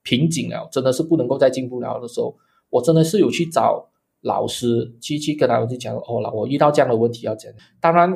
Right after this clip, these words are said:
呃，有，有时未必会帮得到你啦，但是我觉得当他们有时候真的会点到你，就是让你觉得，哦，可能有一些困惑还是什么，真的是可以，可以解开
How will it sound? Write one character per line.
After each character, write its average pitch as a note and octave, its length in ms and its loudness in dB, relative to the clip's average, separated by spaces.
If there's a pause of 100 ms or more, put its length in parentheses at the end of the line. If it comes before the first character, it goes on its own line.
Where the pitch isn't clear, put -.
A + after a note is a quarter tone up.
呃， B2+ 200 2
有， B2+ 200 -8
有 C3 160 -6
时 E3 140 0
未 G3 220 2
必 G3 200 -6
会 F#3 140 2
帮 D#3 180 2
得 C3+ 120 2
到 C#3+ 260 0
你 A2 100 -12
啦， A#2 220 -4
但 E3+ 100 4
是 F3 200 4 (160)
我 B2 100 0
觉 D#3 140 -2
得 E3 200 4 (200)
当 E3 160 0
他 E3 120 2
们 D#3+ 200 2
有 D3 120 0
时 A#2+ 80 -2
候 D#3+ 320 6 (220)
真 C#3 140 0
的 C3+ 100 2
会 D#3+ 140 2
点 B2 320 0
到 C#3 240 4
你， A2+ 260 -10
就 C3 100 -12
是 C3+ 200 -6
让 C#3+ 200 2
你 A#2+ 60 -10
觉 A#2 140 -4
得， B2+ 80 -2
哦， D3 340 2 (400)
可 C3 140 -2
能 D3+ 160 2
有 A#2+ 160 -2
一 B2 120 -6
些 C3 160 -2
困 D#3+ 280 2
惑 D3 180 4
还 A#2+ 140 2
是 C3 100 -6
什 A#2+ 80 -12
么， A2+ 140 -8
真 A#2 160 -12
的 A#2 80 -8
是 B2 120 -12
可 B2+ 140 -10
以， A2 140 -6
可 - 100 -10
以 A#2+ 80 -4
解 F#2 320 -16
开 - 180 -20